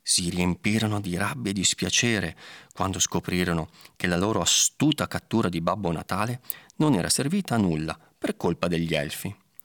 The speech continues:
In effetti, nessuno in quel giorno di Natale sembrava essere diventato egoista, invidioso o pieno di odio.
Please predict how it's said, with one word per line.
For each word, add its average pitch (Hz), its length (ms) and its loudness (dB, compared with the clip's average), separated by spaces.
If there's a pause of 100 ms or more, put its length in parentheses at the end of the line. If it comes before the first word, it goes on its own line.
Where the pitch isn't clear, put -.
(640)
In - 120 -2
effetti, - 640 -6 (180)
nessuno 90 680 2
in 85 100 0
quel 80 240 -4
giorno 92 300 0
di 82 120 -2
Natale 107 500 -2 (300)
sembrava 90 520 2
essere 78 280 0
diventato 85 520 -4
egoista, 85 580 -4 (300)
invidioso 110 760 0 (200)
o 311 100 -6
pieno - 360 -4
di 160 140 -4
odio. - 480 -8